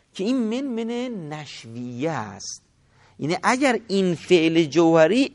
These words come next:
از چنین جواهری ناشی بشه، نه اینکه این فعل جوهری خودش اینجوری باشه.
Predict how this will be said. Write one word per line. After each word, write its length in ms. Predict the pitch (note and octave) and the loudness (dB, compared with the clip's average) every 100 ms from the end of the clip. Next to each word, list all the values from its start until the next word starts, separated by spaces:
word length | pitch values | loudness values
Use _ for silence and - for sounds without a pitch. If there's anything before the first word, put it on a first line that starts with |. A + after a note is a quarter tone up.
| - | -2
از 280 | C#4 C4+ - | 0 0 -4
چنین 440 | - F3+ F3+ F3 | -10 -8 -6 -6
جواهری 760 | C3 D#3 D#3+ D#3+ D#3+ F#3+ B3 B3+ | -6 -4 -2 0 0 0 -2 -2
ناشی 960 | G3+ D#3 C#3+ C#3 C#3 C3+ - F3+ D3+ G#2+ | -4 -4 -2 0 -2 -4 -8 -6 -6 -6
بشه، 500 | G#2+ A2 - E2+ D2 _ _ _ _ _ _ _ _ D#3 | -10 -12 -14 -16 -16 _ _ _ _ _ _ _ _ -8
نه 180 | F#3 | -4
اینکه 320 | C#4 D#4 C4 B3+ | -2 -2 -2 -2
این 160 | B3 | -2
فعل 340 | G3 G#3 G3+ F#3+ | 0 2 2 0
جوهری 380 | D#3+ F3+ F#3+ | 2 2 2
خودش 400 | A#3 - A#3+ A3+ | 2 2 2 2
اینجوری 400 | F#3 F3 D#3 F#3+ | -2 -4 -2 0
باشه. 420 | E3 C3+ B2 F#2+ | 2 0 -2 -10